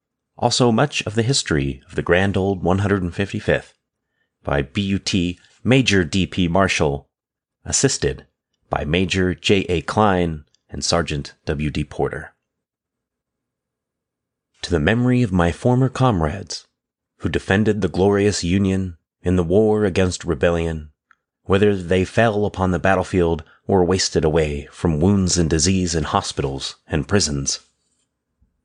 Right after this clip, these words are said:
whether they lie buried in lonely Southern graves or returned home with shattered constitutions to suffer and sink into untimely graves,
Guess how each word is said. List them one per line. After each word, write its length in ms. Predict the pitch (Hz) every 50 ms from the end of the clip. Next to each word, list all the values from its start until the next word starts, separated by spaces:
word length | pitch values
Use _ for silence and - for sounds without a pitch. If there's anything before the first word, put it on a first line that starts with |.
| _ _ _ _ _ _ _ _ _
whether 260 | - 95 104 107 107
they 160 | 101 101 104
lie 360 | 98 90 95 98 107 107 110
buried 480 | 104 85 92 95 107 110 110 110 110 92
in 180 | 90 85 85 85
lonely 380 | 95 107 110 113 113 107 104
Southern 440 | - - - 117 104 110 104 104 101
graves 600 | 95 101 101 104 104 104 104 104 98 98 - - _ _ _ _ _ _ _
or 160 | 90 95 98
returned 420 | 90 95 - - 113 117 117 110
home 500 | 98 95 107 107 107 107 104 104 104 101 95 _
with 160 | - - - -
shattered 440 | - - 101 95 98 101 92 82
constitutions 1040 | - - 92 87 - - - 71 - - 87 - - 76 69 67 67 65 - - - _ _ _ _ _
to 100 | - -
suffer 580 | - - 98 90 - - 87 85 82 78 76 71
and 160 | - 78 78 78
sink 460 | - - 101 87 71 - - - - _ _ _ _ _ _ _
into 300 | - 78 76 - 80 73
untimely 600 | 82 80 76 - - - 87 87 82 76 78 73
graves, 540 | 69 76 73 71 69 69 69 71 71 -